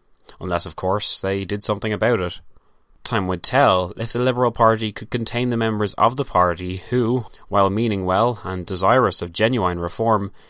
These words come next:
did not want this reform to come at the expense of their own influence, or that of the families they represented, which had held such influential positions for centuries. The political mazes of the nineteenth century are so convoluted and complicated because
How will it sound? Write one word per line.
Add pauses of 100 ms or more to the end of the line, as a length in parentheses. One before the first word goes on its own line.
did
not
want
this
reform
to
come
at
the
expense
of
their
own
influence,
or
that
of
the
families
they
represented, (340)
which
had
held
such
influential
positions
for
centuries. (1040)
The
political
mazes
of
the
nineteenth
century
are
so
convoluted
and
complicated
because